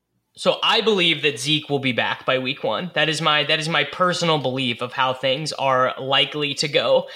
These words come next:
But I would say that if you do not leave your draft with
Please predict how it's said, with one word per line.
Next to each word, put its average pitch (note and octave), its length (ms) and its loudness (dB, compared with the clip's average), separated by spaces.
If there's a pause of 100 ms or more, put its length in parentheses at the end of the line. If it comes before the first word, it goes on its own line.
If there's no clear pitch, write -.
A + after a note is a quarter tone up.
(160)
But D#3 100 0
I D#3 80 4
would D#3 180 0
say E3 260 0
that D3+ 180 2
if C#3 200 -2
you D3+ 180 -2
do C3+ 160 -4
not D#3+ 380 2
leave D3+ 480 0
your C#3 420 0
draft B2+ 640 0
with C3+ 300 0